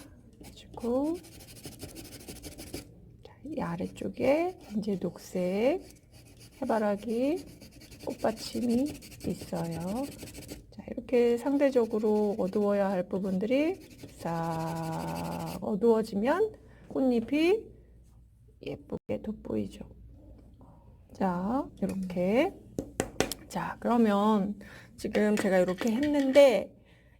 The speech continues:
이 뒤쪽에 꽃잎을 자세하게 안 그려도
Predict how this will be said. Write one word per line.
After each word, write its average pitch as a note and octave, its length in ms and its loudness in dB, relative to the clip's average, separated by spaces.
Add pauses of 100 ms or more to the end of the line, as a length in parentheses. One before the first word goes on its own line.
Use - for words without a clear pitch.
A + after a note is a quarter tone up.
(100)
이 D4 540 4
뒤쪽에 A#3+ 760 6
꽃잎을 D#4+ 440 0
자세하게 C#4 720 2
안 A3 200 4
그려도 D4 640 4